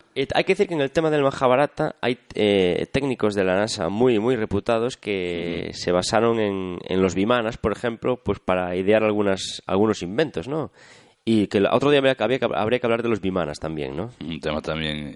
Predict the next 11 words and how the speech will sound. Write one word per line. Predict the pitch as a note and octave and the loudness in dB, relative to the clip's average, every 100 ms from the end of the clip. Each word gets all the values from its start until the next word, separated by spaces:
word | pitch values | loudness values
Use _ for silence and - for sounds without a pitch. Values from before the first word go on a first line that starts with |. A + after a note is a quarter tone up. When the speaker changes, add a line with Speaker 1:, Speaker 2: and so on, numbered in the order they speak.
| - | -14
Speaker 2:
increíble. | D2+ D2 C#2+ C2 C2+ - - - - - | -12 -6 -6 -6 -10 -12 -20 -20 -20 -2
Bueno, | G2 F#2 F2 E2 D#2+ D#2 | 2 4 2 2 0 -2
pues | E2 D2+ | -4 -2
yo | E2+ | 0
creo | F2 | 0
que | E2 F2 E2 | 2 0 0
este | - - E2 D#2+ D2+ | -2 -4 -2 0 -2
lo | D2+ | -4
podemos | - E2 D#2+ | -2 -2 0
dejar | D#2+ E2+ D#2+ | -2 0 0
aquí. | - A#2+ A#2+ | 0 -4 -4